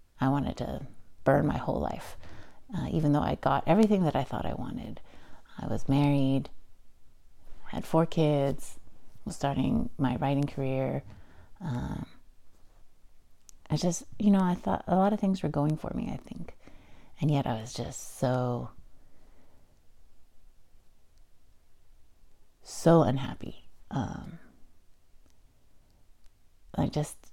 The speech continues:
so deeply unhappy. And so, and actually I was mostly unhappy because I was angry. I was really, really angry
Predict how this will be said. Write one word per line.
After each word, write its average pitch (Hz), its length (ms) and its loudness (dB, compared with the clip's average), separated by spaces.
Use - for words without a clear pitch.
so 165 600 -2
deeply - 460 -2
unhappy. - 680 -10
And 170 160 2
so, 220 380 4
and 180 220 6
actually 240 320 6
I 180 60 8
was 160 280 4
mostly 262 340 6
unhappy 139 320 0
because - 260 -8
I - 80 -4
was - 180 -6
angry. - 500 -6
I 139 80 0
was 135 160 -4
really, 139 340 2
really 123 380 -4
angry - 480 -6